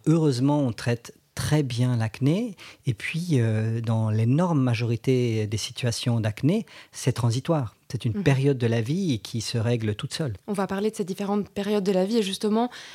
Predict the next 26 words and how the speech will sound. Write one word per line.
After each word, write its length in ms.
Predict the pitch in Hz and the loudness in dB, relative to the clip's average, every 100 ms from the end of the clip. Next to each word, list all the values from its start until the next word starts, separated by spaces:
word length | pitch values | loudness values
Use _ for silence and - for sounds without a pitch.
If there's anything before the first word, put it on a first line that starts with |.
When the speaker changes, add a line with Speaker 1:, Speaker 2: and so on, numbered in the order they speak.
| - - | -10 -2
Speaker 2:
euh, 80 | 196 | 0
quand 180 | 214 208 | 0 -2
on 80 | |
pense 300 | 214 269 302 | 0 -2 0
aux 80 | 220 | -2
boutons, 540 | 185 226 - 254 285 311 | -2 -4 -2 0 0 0
on 280 | 214 208 202 | 0 2 2
associe 360 | 208 226 214 254 | 0 -4 -4 -2
généralement 520 | 208 196 202 208 - | 0 0 0 0 -2
ce 120 | - | -2
phénomène 460 | 202 247 240 240 254 | 2 2 4 2 2
à 120 | 180 | 2
l'adolescence. 840 | 196 208 233 208 - 214 320 - - - - - | 2 2 0 0 0 -2 -2 -4 -10 -16 -20 -4
Comment 180 | 214 | -2
est-ce 100 | 254 | 0
qu'on 280 | - 190 185 | 0 0 0
peut 80 | 190 | -2
expliquer 600 | 196 - 220 - 254 254 - | -2 -4 -6 0 2 0 -4
que 100 | 202 | -2
cette 220 | - 240 | 0 -2
phase 260 | - 233 185 | 2 2 2
de 100 | 196 | 0
vie-là 380 | 190 214 220 | 2 4 4
en 80 | 208 | 2
particulier 640 | 175 214 226 214 214 220 240 | 0 -4 -4 -2 2 2 2
puisse 540 | - 214 220 - - | -2 -6 -4 -6 -10